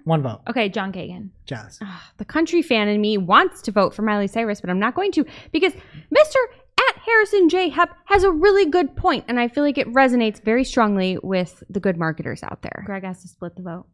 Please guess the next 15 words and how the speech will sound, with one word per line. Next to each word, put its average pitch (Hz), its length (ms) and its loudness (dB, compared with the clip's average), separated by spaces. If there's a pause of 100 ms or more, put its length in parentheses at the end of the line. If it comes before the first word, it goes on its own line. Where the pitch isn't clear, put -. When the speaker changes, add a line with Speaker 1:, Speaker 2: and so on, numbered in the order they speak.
(160)
Speaker 1:
I 170 140 4
agree. 180 180 2
Speaker 3:
Yep. 202 100 8
Speaker 1:
I'm 202 100 4
going 202 180 4
Harrison 190 420 4
J 185 220 6
Hepp. 208 440 2
I 156 120 2
thought 165 180 2
it 147 60 -2
was 143 100 0
a 143 80 0
well-constructed 151 680 -2
tweet. 175 340 -2